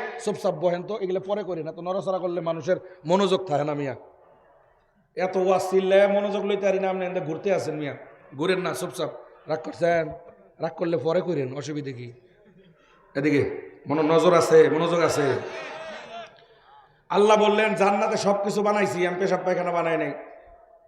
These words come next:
ভাগো।" আদম হাওয়া জান্নাতে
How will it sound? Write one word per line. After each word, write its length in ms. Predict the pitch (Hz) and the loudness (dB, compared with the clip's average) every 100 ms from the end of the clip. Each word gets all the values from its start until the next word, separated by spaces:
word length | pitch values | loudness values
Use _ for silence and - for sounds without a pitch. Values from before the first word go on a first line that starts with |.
| _ _ _ _ 127 | _ _ _ _ -4
ভাগো।" 520 | 135 131 - - - - - - _ _ _ - | 0 0 -2 -8 -16 -20 -20 -20 _ _ _ 0
আদম 340 | 170 180 180 | 4 6 6
হাওয়া 220 | 165 185 | 6 6
জান্নাতে 640 | 165 170 185 190 185 196 | 6 2 2 0 2 2